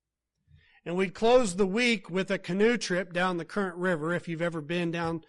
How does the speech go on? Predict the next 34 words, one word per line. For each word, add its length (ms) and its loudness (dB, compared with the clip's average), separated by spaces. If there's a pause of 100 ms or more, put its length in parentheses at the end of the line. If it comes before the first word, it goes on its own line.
(340)
to 100 -6
Eminence, 360 0
Missouri 440 0
on 140 -2
the 60 -4
Current 340 -4
River, 340 0
it's, 160 -6
it's 200 -8
just 180 -8
a 60 -8
great 280 -2
river 300 -2
to 140 -8
canoe 400 -2
on. 240 0
And 160 -4 (320)
so 140 -4
we 140 4
would 140 2
take 200 0
a 60 -4
half-day 560 2
canoe 300 -2
trip, 380 -4
usually 240 -4
turned 260 -4
into 160 -6
about 220 -4
a 40 -8
whole 200 -6
day 180 -6
for 180 -8
us. 460 -8